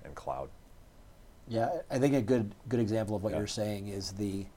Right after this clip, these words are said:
Speaker 2: the, the recent Circle C I breach.
Speaker 1: Yeah.
Speaker 2: Um, it, it started on the endpoint.
Speaker 1: Right.
Speaker 2: You know, some, uh, the, the attacker landed there
Speaker 1: Yeah.
Speaker 2: and, and stole a session cookie
Speaker 1: Yeah.
Speaker 2: and then was off doing other stuff,
Speaker 1: For sure,
Speaker 2: right?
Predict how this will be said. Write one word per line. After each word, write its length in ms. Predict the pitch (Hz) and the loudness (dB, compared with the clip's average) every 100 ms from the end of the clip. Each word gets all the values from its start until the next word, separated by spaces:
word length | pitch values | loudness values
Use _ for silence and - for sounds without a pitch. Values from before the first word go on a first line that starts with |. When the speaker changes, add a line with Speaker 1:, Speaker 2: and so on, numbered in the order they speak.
| - - - - - - | -20 -20 -20 -18 -16 -4
Speaker 2:
the, 220 | 120 107 104 | 2 2 2
the 80 | 113 | 2
recent 420 | 120 113 113 - | 2 2 -2 -2
Circle 280 | - 113 101 | 0 2 0
C 160 | - 107 | -2 0
I 140 | 98 | 0
breach. 340 | 92 101 101 - - 85 | -2 -8 -10 -14 -6 4
Speaker 1:
Yeah. 180 | 85 - - - - - - | 4 2 -12 -20 -20 -8 4
Speaker 2:
Um, 340 | 113 101 98 92 - - - - - - - 135 | 8 8 4 -8 -16 -20 -20 -20 -20 -20 -6 -4
it, 120 | - | 0
it 100 | 135 | 2
started 320 | - 147 156 | 8 10 10
on 120 | 107 | 6
the 80 | 101 | 4
endpoint. 340 | 101 104 113 117 - - | -2 0 0 -2 -8 2
Speaker 1:
Right. 240 | 80 78 - - - - | 4 4 -2 -20 -16 -2
Speaker 2:
You 60 | 117 | 6
know, 140 | 110 117 | 6 6
some, 260 | - 127 - 110 | 2 0 0 4
uh, 160 | 110 | 4
the, 260 | 104 113 110 | 8 8 8
the 180 | 104 117 | 4 2
attacker 340 | 117 127 127 123 | 8 8 8 8
landed 320 | 127 135 107 | 6 4 6
there 360 | 110 107 113 - | 6 4 2 -2
Speaker 1:
Yeah. 220 | 78 78 | -2 -2
Speaker 2:
and, 120 | 120 - | -4 -4
and 100 | 110 | 2
stole 260 | - 131 | 10 10
a 40 | 120 | 10
session 300 | 151 131 123 | 8 6 4
cookie 400 | 110 107 101 107 - - - - - | -2 0 -2 -4 -10 -20 -20 -20 -12
Speaker 1:
Yeah. 100 | 69 - | -8 4
Speaker 2:
and 80 | 139 | 8
then 80 | 151 | 10
was 100 | 139 | 12
off 340 | 135 131 127 | 12 12 6
doing 180 | 135 131 | 8 8
other 140 | 117 110 | 8 6
stuff, 280 | - 87 - | 4 2 0
Speaker 1:
For 140 | 76 | 0
sure, 140 | 107 | 4
Speaker 2:
right? 100 | 123 | 4